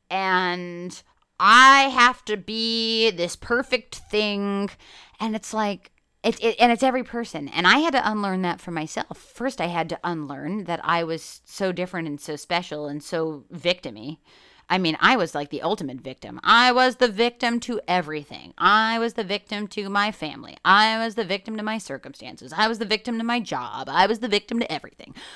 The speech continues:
Woo, poo, boo, hoo. But a big victim.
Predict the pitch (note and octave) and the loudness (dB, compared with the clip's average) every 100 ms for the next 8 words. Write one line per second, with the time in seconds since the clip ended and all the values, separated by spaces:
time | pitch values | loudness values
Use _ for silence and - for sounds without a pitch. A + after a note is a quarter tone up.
0 | - F3+ D4 - D#4 B3 C#4+ C#4 F#3+ A#3+ | -6 4 6 8 4 2 0 0 2 2
1 | D#4 D#4 G3+ D#3+ - - - - - - | 4 4 2 0 -2 -18 -20 -20 -20 -20
2 | _ - D3 F#3+ B3+ C#4 C4+ A3 A#3 G#3+ | _ -16 2 8 8 8 6 6 4 2
3 | D#3+ E3+ - - | 0 -2 -2 -14